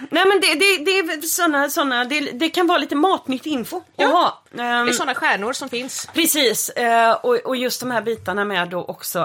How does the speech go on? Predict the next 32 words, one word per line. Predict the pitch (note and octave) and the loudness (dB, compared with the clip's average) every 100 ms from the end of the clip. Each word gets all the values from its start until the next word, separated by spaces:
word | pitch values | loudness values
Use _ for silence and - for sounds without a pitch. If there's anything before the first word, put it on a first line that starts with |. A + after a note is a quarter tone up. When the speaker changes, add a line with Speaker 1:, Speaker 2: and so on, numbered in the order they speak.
| - | -4
Speaker 1:
att, | D#3+ - _ - | -8 -10 _ -6
ehm, | F3 E3+ E3 D#3+ D#3+ D#3 _ - - - - _ - - | -4 -4 -4 -4 -6 -10 _ -20 -20 -20 -20 _ -20 -20
det, | - | -18
det | - A#3 | -8 -4
var, | G#3 A3 F#3 | 2 2 2
det | G#3+ | 0
var | B3+ A#3+ | 0 2
ju | A#3+ | 2
alltid | - B3 E3 - G3+ | 2 0 -2 -4 -2
det | |
här | G3+ G3+ E3+ | 0 0 0
med | E3 D3+ | -2 -4
liksom, | D#3 - C3+ C#3+ - _ _ - _ _ _ _ - | -6 -6 -8 -10 -18 _ _ -20 _ _ _ _ -2
ja, | B3+ | 0
men | A#3+ | 2
du | G#3+ | 0
vet, | F#3 E3+ | -2 -2
ju | G#3+ | -4
mer | G#3 F3 | 0 0
du | E3+ F3+ | -2 -4
ger, | D#3+ E3 D#3+ E3 | -6 -4 -4 -4
så | D#3 E3 D#3 D3 | -6 -4 -4 -4
ju | D3+ D#3+ | -8 -6
mer | F3 D#3+ | -4 -4
ska | D3+ E3 | -6 -8
Gud | D#3+ D#3 B2+ | -6 -6 -6
välsigna | D3+ - D3 | -10 -6 -2
Speaker 2:
Ja. | F3 | 0
Speaker 1:
dig | - | 0
ekonomiskt. | D3+ D#3+ D#3+ C3+ A#2 C3+ D3+ - - | -4 -4 -4 -4 -6 -8 -8 -12 -8
Och, | C3+ - _ _ - | -6 -6 _ _ -4
eh, | D3+ D#3 D3+ | -2 0 -2